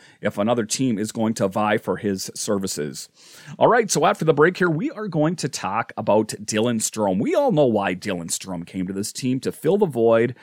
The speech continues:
of Nick Backstrom, but guess what? Backstrom's back, and no one really saw that coming this early in the season. Everyone said the tail end of the season or next season. Well, it's January, and Nick Backstrom is back. It puts the Capitals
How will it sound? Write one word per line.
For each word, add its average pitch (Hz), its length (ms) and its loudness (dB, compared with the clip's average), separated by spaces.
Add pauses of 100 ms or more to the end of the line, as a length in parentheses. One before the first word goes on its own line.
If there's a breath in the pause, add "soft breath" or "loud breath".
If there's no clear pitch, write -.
(180 loud breath)
of - 160 -16
Nick 107 220 0
Backstrom, 110 420 2
but 110 200 0
guess 156 220 2
what? 175 300 2
Backstrom's 165 600 2
back, 165 500 2 (500 soft breath)
and 214 160 -4
no 269 100 -2
one 311 200 -2
really 254 180 0
saw 151 280 2
that 98 160 -4
coming 95 260 -2
this 92 180 -4
early 92 220 -4
in 95 80 -2
the 101 60 -6
season. 156 320 -4
Everyone 196 320 -2
said 180 180 -4
the 180 80 -4
tail 180 340 -4
end 120 120 0
of 98 40 0
the 98 80 -4
season 127 320 -2
or 123 60 -2
next 170 240 -4
season. 92 320 -6
Well, 139 160 2
it's 175 160 -6
January, 110 680 -2
and 90 160 -6
Nick - 180 -6
Backstrom 107 460 -4
is 95 80 -6
back. 98 320 -6
It 247 160 0
puts 113 240 0
the 90 100 -6
Capitals 95 680 -4